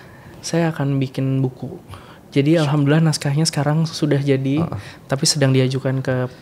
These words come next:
Speaker 1: beberapa penerbit. Tinggal nunggu, insya Allah kalau sudah ada kabar baik, nanti semoga bisa dilancarkan.
Speaker 2: Amin, amin,
Speaker 1: Amin.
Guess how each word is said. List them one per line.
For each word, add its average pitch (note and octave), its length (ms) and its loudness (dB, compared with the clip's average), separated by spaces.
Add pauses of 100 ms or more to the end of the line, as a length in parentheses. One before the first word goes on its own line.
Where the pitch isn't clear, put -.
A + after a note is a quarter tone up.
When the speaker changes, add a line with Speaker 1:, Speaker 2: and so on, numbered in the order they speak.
Speaker 1:
beberapa C3 340 0
penerbit. C3 480 -2 (240)
Tinggal B2+ 340 0
nunggu, B2+ 380 0
insya C3+ 240 -2
Allah C3+ 100 2
kalau C3 140 -2
sudah B2+ 240 0
ada B2+ 80 0
kabar B2+ 260 0
baik, C3+ 380 -2
nanti C3+ 180 -2
semoga C3+ 300 -2
bisa C#3 240 0
dilancarkan. B2+ 880 -2
Speaker 2:
Amin, A2+ 420 0
amin, - 60 -4
Speaker 1:
Amin. G2 280 0